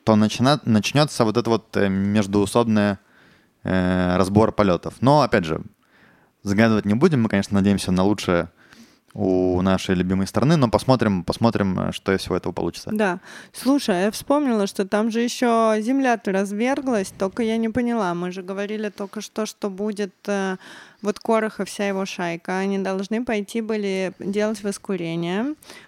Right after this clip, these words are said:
Speaker 2: в храм
Speaker 1: Давай,
Speaker 2: и
Speaker 1: может быть,
Speaker 2: А.
Speaker 1: закончим уже этот весь, вс-, ну, всю хронологию событий.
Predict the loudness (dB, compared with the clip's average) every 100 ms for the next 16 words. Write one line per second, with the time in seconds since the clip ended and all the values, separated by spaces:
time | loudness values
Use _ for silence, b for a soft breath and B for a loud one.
0 | -14 -4 0 0 0 2 4 4 0 0
1 | -2 -2 -6 -6 0 2 2 2 0 0
2 | -2 -6 -6 -6 -6 -14 -18 -14 -6 -4
3 | -4 -2 -2 -4 -2 2 4 4 2 2
4 | 0 0 -2